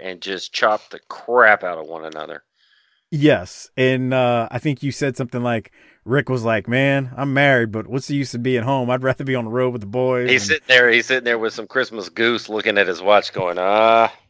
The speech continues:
Speaker 1: I probably need to get going down to the arena." Uh, little Charlotte and Ashley were there like, "Daddy, Daddy."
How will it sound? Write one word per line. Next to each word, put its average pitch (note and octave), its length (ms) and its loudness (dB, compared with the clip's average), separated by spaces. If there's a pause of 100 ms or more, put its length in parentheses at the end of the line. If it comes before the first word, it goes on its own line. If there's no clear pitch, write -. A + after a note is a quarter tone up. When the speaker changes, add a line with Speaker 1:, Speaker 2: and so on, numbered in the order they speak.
(1040)
Speaker 1:
I A2 80 2
probably C#3 260 4
need C#3 120 -2
to C3 80 -8
get B2+ 200 -6
going C#3 360 6
down B2+ 240 4
to B2+ 80 -4
the B2 160 -2
arena." A#2+ 360 0
Uh, G2 1120 0 (380)
little G2+ 260 2
Charlotte G#2 580 2
and F#2 200 -10
Ashley G2+ 460 2
were F#2+ 120 -4
there F#2+ 160 0
like, F#2+ 200 -2
"Daddy, F#3+ 460 2
Daddy." F#3+ 680 0